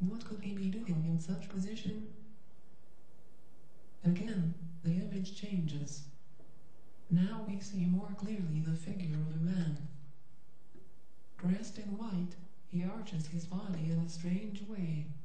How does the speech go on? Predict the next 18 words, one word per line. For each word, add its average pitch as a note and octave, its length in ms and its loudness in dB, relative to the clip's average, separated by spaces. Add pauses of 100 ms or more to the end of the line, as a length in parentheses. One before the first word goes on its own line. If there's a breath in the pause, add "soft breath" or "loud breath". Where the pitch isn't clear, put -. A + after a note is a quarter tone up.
(920)
His E3 220 4
presence D#3 560 0
on E3 240 4
the E3 80 4
screen E3+ 380 2
gives F3+ 320 2
us F#3+ 180 2
clues F3+ 380 0
about D#3+ 260 2
the E3+ 80 4
image's F#3 460 0
background. D3 760 -2 (1300)
His D#3+ 220 4
figure F#3+ 440 0
outlines D3+ 760 2 (140)
not E3+ 480 2
only E3+ 460 2
itself, E3+ 460 2